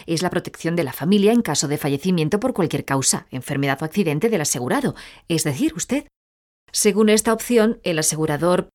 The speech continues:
estaría obligado a pagar a los beneficiarios que usted especifique en la póliza una cierta suma a cambio de la cuota que ha ido abonando. Así, los beneficiarios podrán evitar la pérdida de los ingresos que usted proveía para ellos.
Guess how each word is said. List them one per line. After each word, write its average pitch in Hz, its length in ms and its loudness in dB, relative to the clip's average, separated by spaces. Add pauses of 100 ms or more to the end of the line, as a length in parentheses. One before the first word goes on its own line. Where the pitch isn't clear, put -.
(100)
estaría 156 480 0
obligado 165 380 2
a 196 80 -2
pagar 151 320 -2
a 156 40 0
los 143 140 -2
beneficiarios 180 760 -2
que 160 120 -6
usted 139 240 -4
especifique 170 560 -4
en 175 60 -2
la 185 120 -2
póliza 208 440 -2 (340)
una 190 260 2
cierta 190 380 -2
suma 202 360 2
a 147 100 0
cambio 160 300 0
de 175 120 0
la 131 100 -2
cuota 160 340 -2
que 170 160 -8
ha 139 80 -2
ido 151 200 0
abonando. 123 560 -6 (260)
Así, 196 500 0
los 190 160 0
beneficiarios 160 800 -2 (300)
podrán 202 300 2
evitar 240 340 2
la 202 160 2
pérdida 247 300 2
de 220 80 2
los 202 180 2
ingresos 233 380 0
que 214 80 0
usted 202 240 0
proveía 156 460 2
para 135 260 -4
ellos. 113 500 -12